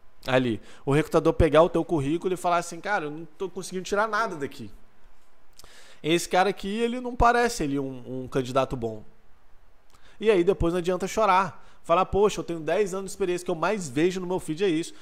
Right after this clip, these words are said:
Tenho dez, quinze anos de experiência e não consigo me recolocar. Tenho cinco, seis anos de experiência, não consigo aí chegar, conseguir me mostrar, consigo, não consigo uma vaga.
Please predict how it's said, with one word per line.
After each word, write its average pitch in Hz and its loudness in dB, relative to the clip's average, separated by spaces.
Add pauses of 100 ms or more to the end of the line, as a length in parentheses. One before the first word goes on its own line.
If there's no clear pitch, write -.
(160)
Tenho 160 -4
dez, 160 2
quinze 196 -4
anos 190 -4
de - -12
experiência 175 0
e - -6
não 190 -4
consigo 180 -6
me 180 -6
recolocar. 175 -2 (640)
Tenho 156 -2
cinco, 202 -4
seis 196 0
anos 185 -2
de 175 -8
experiência, 180 0
não 190 -10
consigo 196 -6
aí 190 0
chegar, 196 0
conseguir 185 -6
me 190 -4
mostrar, 190 -2
consigo, 160 -8
não 170 -4
consigo 180 -4
uma 214 4
vaga. 175 2